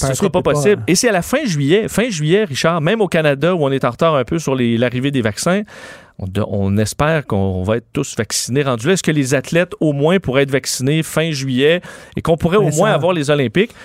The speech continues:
Speaker 2: Je pense que pour le, le sport, c'est des athlètes amateurs. Les athlètes riches, professionnels, millionnaires jouent.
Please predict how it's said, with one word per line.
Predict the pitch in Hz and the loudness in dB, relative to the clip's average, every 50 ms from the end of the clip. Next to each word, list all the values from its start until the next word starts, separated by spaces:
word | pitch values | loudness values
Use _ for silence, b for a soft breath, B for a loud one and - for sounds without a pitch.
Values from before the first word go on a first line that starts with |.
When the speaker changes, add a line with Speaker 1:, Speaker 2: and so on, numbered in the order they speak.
| B B B | B B B
Speaker 2:
Je | - | -4
pense | - 175 185 208 - | 0 0 0 0 0
que | - | -2
pour | 147 - 147 147 | -2 0 2 2
le, | 135 117 | 4 4
le | 113 110 | 2 2
sport, | 104 - - - 175 185 202 214 214 | -2 -2 -2 -2 0 0 0 -2 -2
c'est | - - 139 | -2 -4 -2
des | 143 139 135 | 0 2 2
athlètes | 151 143 - 214 220 214 | 2 2 2 0 0 0
amateurs. | 208 160 147 143 - 185 202 240 233 | 0 0 0 0 0 0 0 0 0
Les | 170 147 135 160 | 0 0 2 0
athlètes | 165 - - 220 220 - | 0 0 0 -2 -2 -2
riches, | 156 156 190 208 214 - - - - | -4 -4 -2 -4 -4 -6 -6 -8 -4
professionnels, | - 160 156 - 180 165 - 165 147 151 160 170 175 165 | -2 -2 0 0 -2 -2 0 0 0 0 0 0 0 0
millionnaires | 156 156 156 156 156 147 147 160 175 175 156 | -2 -2 0 2 0 2 2 2 0 0 0
jouent. | 127 120 135 175 226 302 | -2 -2 -2 -2 -2 -2